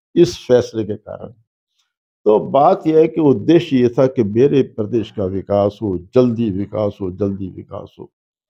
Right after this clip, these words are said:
और जब मैंने ये फैसला, ये, ये, ये कहा कि प्राइवेट सेक्टर को लाएंगे, तो बिजली बोर्ड के कर्मचारियों ने हड़ताल कर दी, "भाई private sector लाएंगे तो स-," मैंने कहा, "सरकार के पास पैसा नहीं है।"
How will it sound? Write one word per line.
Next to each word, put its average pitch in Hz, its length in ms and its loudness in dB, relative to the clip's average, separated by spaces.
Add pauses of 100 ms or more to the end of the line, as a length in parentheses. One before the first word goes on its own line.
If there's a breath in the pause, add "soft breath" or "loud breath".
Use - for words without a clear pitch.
(360)
और 123 180 0
जब 147 120 4
मैंने 147 220 4
ये 147 200 6
फैसला, 135 520 0
ये, 147 200 2 (100)
ये, 143 200 2
ये 156 240 2
कहा 147 260 0
कि - 140 -6
प्राइवेट 143 420 4
सेक्टर 151 320 0
को 143 120 2
लाएंगे, 135 400 2
तो - 800 -10
बिजली 165 380 4
बोर्ड 165 240 4
के 165 80 2
कर्मचारियों 123 600 4
ने 95 60 -4
हड़ताल 117 280 -2
कर 160 180 -4
दी, 196 100 -20
"भाई - 1000 -12
private 120 420 2
sector 147 240 -2
लाएंगे 147 280 4
तो 147 120 0
स-," - 100 -6
मैंने 139 280 -2
कहा, 381 120 -2
"सरकार - 360 0
के - 80 -10
पास 208 120 2
पैसा 233 340 2
नहीं 175 260 0
है।" - 160 -14